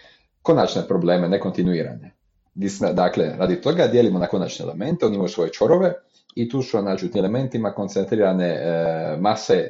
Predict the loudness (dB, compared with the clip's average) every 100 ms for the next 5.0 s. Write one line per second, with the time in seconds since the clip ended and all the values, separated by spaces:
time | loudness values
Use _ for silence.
0 | -8 -8 -6 -4 -4 -4 -4 -4 -10 -4
1 | -4 -4 -12 -18 -20 _ _ _ _ _
2 | _ _ _ -6 0 4 4 4 2 4
3 | 4 0 -4 _ _ 2 4 4 0 0
4 | -6 -4 0 2 0 2 2 2 -6 -16